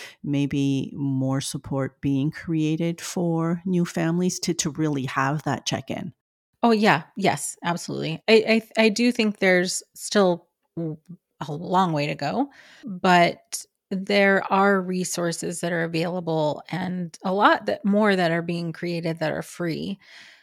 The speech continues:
Speaker 2: um, because accessibility to services is really, really important, uh, to be available to all people.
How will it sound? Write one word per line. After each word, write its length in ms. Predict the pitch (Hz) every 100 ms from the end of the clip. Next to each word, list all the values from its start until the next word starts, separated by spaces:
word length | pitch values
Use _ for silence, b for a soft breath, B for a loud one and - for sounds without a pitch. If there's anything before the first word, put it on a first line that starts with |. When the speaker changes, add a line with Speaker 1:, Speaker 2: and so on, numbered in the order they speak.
| B -
Speaker 2:
um, 300 | 196 170 170
because 640 | 208 202 - 196 190 - -
accessibility 920 | 180 - 175 - 165 160 165 165 151
to 320 | - 156 156 -
services 720 | - 165 175 - 165 160 - -
is 460 | 175 180 170 - 202
really, 500 | 175 175 180 170 160
really 280 | 160 143
important, 800 | 147 151 - 147 - 156 147 - - _ 180
uh, 80 | 180
to 160 | -
be 180 | 175 170
available 480 | 165 165 175 160 151
to 140 | 165 -
all 360 | 160 160 170 _ _ -
people. 460 | 156 160 165 196